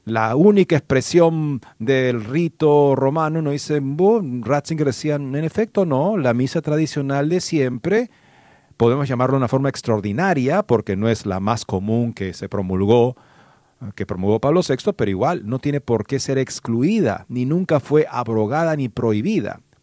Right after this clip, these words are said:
Bueno, León catorce evidentemente quiere decidir sobre este tema en base a la realidad y por lo tanto ha recibido, hace un poco más de un mes,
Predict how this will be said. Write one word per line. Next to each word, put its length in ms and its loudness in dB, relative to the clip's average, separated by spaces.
Bueno, 340 -2
León 520 4
catorce 640 0
evidentemente 760 0
quiere 380 0
decidir 480 0
sobre 240 -4
este 180 -4
tema 320 -2
en 120 -2
base 340 0
a 40 0
la 120 -2
realidad 300 -2
y 40 -2
por 160 0
lo 100 2
tanto 300 -2
ha 60 2
recibido, 800 -2
hace 240 -12
un 200 -10
poco 220 -8
más 160 -4
de 60 -2
un 100 -4
mes, 320 -4